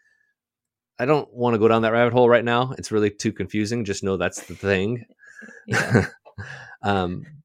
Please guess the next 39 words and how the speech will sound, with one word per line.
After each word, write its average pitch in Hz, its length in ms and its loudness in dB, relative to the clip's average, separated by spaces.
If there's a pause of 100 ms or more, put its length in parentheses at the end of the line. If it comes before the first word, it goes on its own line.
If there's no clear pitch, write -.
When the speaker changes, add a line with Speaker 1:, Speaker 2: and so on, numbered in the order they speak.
(180)
Speaker 1:
but 120 240 4
Speaker 2:
Above 220 240 4
our - 100 6
Speaker 1:
we're 143 80 0
Speaker 2:
pay - 40 4
Speaker 1:
gonna 165 100 2
Speaker 2:
grade. 160 340 -2 (260)
<laughs> - 520 -8
Speaker 1:
It's, 147 240 0
it's 151 180 2
weird. 78 320 0 (400)
But 151 100 6
we're 160 140 8
gonna 196 140 6
get 165 200 2
seasons, 139 600 2
at 127 160 0
least, 214 380 0
I 156 60 2
think 240 300 0
all 180 240 4
of 156 140 -2
season 127 340 2
one, 101 300 0
which 113 160 -4
is 101 160 -4
nine 101 240 0
episodes 87 800 -8 (400)
on 95 220 -2
C 98 220 -4
B 85 140 -4
S. 85 300 -6
And 101 120 -8
then 107 120 -4
from 110 160 -8
there, 170 180 2
who 147 80 4
knows? 135 300 4
They 95 180 -2